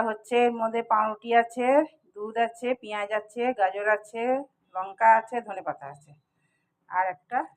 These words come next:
ডিম আছে। এটা গুলগুলে বানাবো, গুলগুলে। এটাকে আপ্পামের মধ্যে তেল দিলাম, আর এইগুলো এর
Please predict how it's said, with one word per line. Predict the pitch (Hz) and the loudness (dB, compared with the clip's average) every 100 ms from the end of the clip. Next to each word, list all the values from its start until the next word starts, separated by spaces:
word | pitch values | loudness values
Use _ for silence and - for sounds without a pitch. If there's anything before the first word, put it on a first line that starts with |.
| - | -20
ডিম | 214 208 165 | -18 -16 -16
আছে। | - 151 _ _ | -16 _ _ _
এটা | 220 202 | -16 -10
গুলগুলে | 247 254 240 220 170 | -2 0 0 -2 -4
বানাবো, | 165 160 180 196 | -6 -8 -10 -14
গুলগুলে। | 214 175 165 160 _ | -16 -14 -16 -16 _
এটাকে | - 202 214 208 202 - | -18 -10 -6 -6 -6 -6
আপ্পামের | 196 - 208 214 220 | -6 -4 -4 -4 -8
মধ্যে | 208 214 - | -10 -12 -4
তেল | 208 208 | -4 -4
দিলাম, | 202 240 370 - _ _ _ _ _ | 0 2 2 -2 _ _ _ _ _
আর | 190 185 180 | -10 -6 -6
এইগুলো | 175 226 | -6 -6
এর | 233 | -6